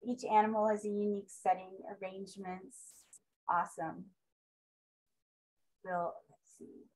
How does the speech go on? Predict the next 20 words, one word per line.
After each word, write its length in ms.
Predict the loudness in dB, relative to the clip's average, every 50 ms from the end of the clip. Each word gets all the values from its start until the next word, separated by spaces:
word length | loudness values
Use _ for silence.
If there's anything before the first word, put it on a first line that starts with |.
| _ _ _ _ _ _ _ _ _ _ _ -10
we'll 200 | -8 -8 -8 -8 _ -8
go 260 | -8 -6 -6 -8 -6 _
back 200 | -2 -2 -2 -2 -4 _ _ -20 -20 -16
to 80 | -16 -16 -14 -14
the 360 | -14 -14 -12 -12 -12 -12 -12 -14 _ _ _ _ _ _ _ _ _ _ _ _ _ _ _ _ _ _ _ _
presentation. 640 | -20 -18 -16 -16 -14 -10 -8 -8 -6 -6 -8 -10 -10 -12 -16 -20 -20 _ _ _ _ _ _ _ _ _ _ _ _ _ _ _ _ _ _ _ _ -8
<laughs> 300 | -8 -8 -8 -8 -10 -12 -12 -14 -14 -10 -8 -8 -8 -10 -12 -20 -10 _
Sorry, 320 | -6 -6 -6 -8 -12 -10 -8 -6 -6 -6 -6 -8 -14 -14 _ -20 -20 _ _ _ _ _ _ _ _ _ _ _ _ _ -10 -10 -10 -4 -2
<laughs> 0 |
eighteen 600 | -2 -2 -2 -4 -10 -16 -14 -12 -10 -8 -8 -8 -8
places 500 | -6 -6 -6 -6 -6 -6 -8 -8 -8 -10 -14 _
to 80 | -14 -12
look 120 | -10 -12 -12 _ -14
here. 260 | -14 -12 -12 -14 -14 -16 -18 -18 -16 -16 -16 -18 -16 4 12 12
Okay, 440 | 12 12 12 10 4 2 2 2 0 -2 -2
I 120 | -2 -2 -4 -6 _ -2
think 340 | -2 0 0 0 -2 -2 -4 -8 _ _ _ _ _ _ _ _ _ _ _ _ _ _ _ _ _ _ -10 -6
this 240 | -4 -4 -4 -4 -6
is 240 | -6 -6 -8 -10 -6
your 460 | -2 0 2 2 2 2 0 -4